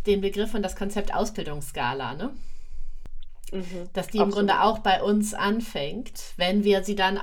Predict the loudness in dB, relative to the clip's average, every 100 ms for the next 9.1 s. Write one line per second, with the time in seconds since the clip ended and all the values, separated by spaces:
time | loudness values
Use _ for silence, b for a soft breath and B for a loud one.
0 | -2 -2 0 2 0 2 2 2 2 -2
1 | -2 -4 -6 -6 -8 -8 -6 -8 -6 -2
2 | -2 B B B B B B B B B
3 | B -10 -6 2 4 4 -2 -2 0 2
4 | 4 4 2 2 0 0 -8 -10 -10 -8
5 | -4 0 2 4 2 2 0 0 -2 -2
6 | 0 0 0 -2 -6 0 0 0 -6 -6
7 | -4 -2 0 0 2 2 2 0 -4 -4
8 | -2 0 0 2 2 2 0 -6 -4 -6